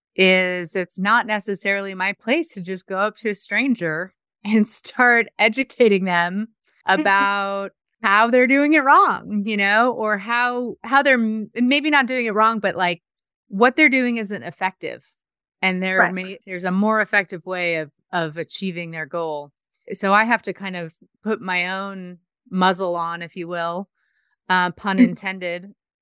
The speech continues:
Speaker 1: and just let them have their experience. And sometimes the owners are doing that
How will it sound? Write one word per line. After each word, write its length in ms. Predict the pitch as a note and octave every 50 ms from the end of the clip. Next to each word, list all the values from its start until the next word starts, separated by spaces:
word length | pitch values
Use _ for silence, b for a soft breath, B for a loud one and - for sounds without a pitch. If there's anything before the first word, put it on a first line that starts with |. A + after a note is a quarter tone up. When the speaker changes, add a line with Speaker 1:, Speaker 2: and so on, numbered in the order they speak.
| _ _ -
Speaker 1:
and 280 | G3+ G3 F#3+ F#3+ F#3 F3
just 180 | - F3+ - G3
let 240 | F3+ G3 G#3 - -
them 160 | G#3 G3 F#3
have 240 | F#3+ F#3+ F#3 F3 E3+
their 180 | F3+ F3 E3+
experience. 960 | D#3+ - - - - F#3 F3+ F3+ F3+ E3+ E3 E3 F3 F3+ - - - - - _ _ _ _ -
And 600 | F#3 G3 F#3+ F#3+ F#3+ F3+ F3+ F#3 F#3 F#3 F#3 F#3 _ _ _ -
sometimes 720 | - - A#3+ A#3 A#3 - C4+ C4 B3+ B3+ B3 A#3+ - -
the 160 | A#3 - -
owners 420 | G3+ G#3+ A3 A3+ A#3 A3+ A3+ A3 -
are 60 | G#3 F#3
doing 380 | - - G3+ G3 G3+ G3+ G3
that 380 | G3+ G3 G3 G3+ G3+ G3+ F#3